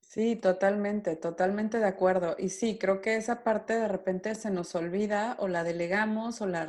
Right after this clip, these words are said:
la relegamos a alguna otra parte de decir, "¿Sabes qué? Es que ahorita no, ahorita soy mamá". Y es como decirte, "Tú no dejaste de ser todas esas otras cosas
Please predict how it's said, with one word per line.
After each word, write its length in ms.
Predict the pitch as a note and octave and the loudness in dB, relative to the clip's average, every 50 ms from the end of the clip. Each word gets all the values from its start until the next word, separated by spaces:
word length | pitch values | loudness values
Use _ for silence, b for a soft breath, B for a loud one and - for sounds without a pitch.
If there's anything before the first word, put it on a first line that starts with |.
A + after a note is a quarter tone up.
| D#3 - - | -8 -12 -12
la 320 | - - E3+ E3+ E3 E3 D#3+ | -10 -8 -6 -4 -4 -4 -2
relegamos 640 | D#3+ E3+ E3+ F3 E3+ F3 F#3 G3 G3+ G#3 A3+ - | -2 -2 0 0 2 4 2 2 2 0 -2 -4
a 40 | A#3+ | -4
alguna 300 | G#3 G3 F#3+ G3 G3+ G#3+ | -4 -2 -2 -2 -2 -4
otra 240 | G#3+ G#3+ A3 A3 A3 | -4 -4 -6 -4 -2
parte 480 | - G3 F#3+ F#3+ - G#3+ A#3+ D4+ - B B B B B B B B B _ | -2 -2 -2 -2 -4 -6 -6 -6 -8 B B B B B B B B B _
de 80 | F#3 F#3+ | 4 4
decir, 420 | F#3+ F#3+ F#3+ - A3 G#3+ G3 - - | 6 6 4 4 2 0 0 -2 -4
"¿Sabes 320 | - A3+ A3+ B3+ C4 B3+ | -2 0 0 0 0 0
qué? 200 | - C#4 C4 B3 - | 2 2 2 2 2
Es 100 | A3+ - | -4 -2
que 100 | - A#3+ | 0 2
ahorita 340 | A#3 A#3 A3+ A3 - G#3+ G#3 | 4 4 2 2 2 2 2
no, 160 | G3+ F#3+ F#3 | 4 2 2
ahorita 320 | F3 F3+ F#3 F#3+ - A3+ | 4 4 2 2 2 -2
soy 180 | G#3+ - A3+ G#3 | 0 0 0 0
mamá". 360 | G#3 G3+ G3 F#3+ F3 E3 - - _ _ _ _ _ _ _ _ _ _ _ | 0 0 0 -2 -2 -4 -6 -10 _ _ _ _ _ _ _ _ _ _ _
Y 80 | - G3+ | -2 -2
es 100 | G3 G3 | 0 2
como 240 | - A#3 A#3 A#3 A3 | 2 2 4 4 4
decirte, 400 | G3+ G3 - G#3 F#3+ - - F#3+ | 2 2 0 -2 -2 0 -2 -2
"Tú 180 | F#3+ - G#3+ | 0 0 0
no 140 | A3 C4 D4+ | 2 4 4
dejaste 520 | D#4+ D4 - - A#3+ A3 G#3+ A3 - - A#3+ | 4 2 2 4 4 4 4 4 4 4 6
de 120 | A#3+ B3 | 6 4
ser 280 | B3 - A3 G#3 G#3 - | 4 2 2 0 2 2
todas 320 | - A3+ A#3 B3 C4+ C4+ | 4 6 6 6 6 6
esas 360 | C4+ B3+ B3+ - B3 A#3+ - B3 | 4 4 4 2 0 0 2 2
otras 420 | G#3+ G3 - G3+ G#3 A3 G#3+ - | 0 2 2 2 0 0 0 -4
cosas 680 | - - G#3 F#3+ F#3+ - E3 E3 - - - - - _ | -4 -4 -2 -2 0 0 0 0 0 -2 -8 -18 -20 _